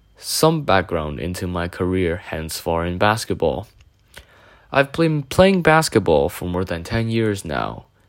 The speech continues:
and joined training sessions for upwards of seven years. Apart from this, I've also been given the chance to join the basketball school team,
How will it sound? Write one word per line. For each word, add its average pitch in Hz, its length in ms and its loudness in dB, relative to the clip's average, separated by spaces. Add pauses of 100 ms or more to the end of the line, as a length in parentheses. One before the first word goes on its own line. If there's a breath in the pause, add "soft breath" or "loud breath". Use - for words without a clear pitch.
(120)
and 90 240 -4
joined 87 240 -2
training 117 440 0
sessions 85 500 0
for - 240 -2
upwards 92 680 2 (300)
of 90 280 -2
seven 104 600 2
years. 82 560 -2 (840 loud breath)
Apart 185 220 4
from 101 240 0
this, 80 460 -2 (400 soft breath)
I've 127 200 4
also 175 300 4
been 117 200 -2
given 98 300 4
the 85 120 2
chance 90 400 0
to 87 100 -4
join 95 220 2
the 87 100 4
basketball 113 580 4
school 110 320 2
team, - 420 -4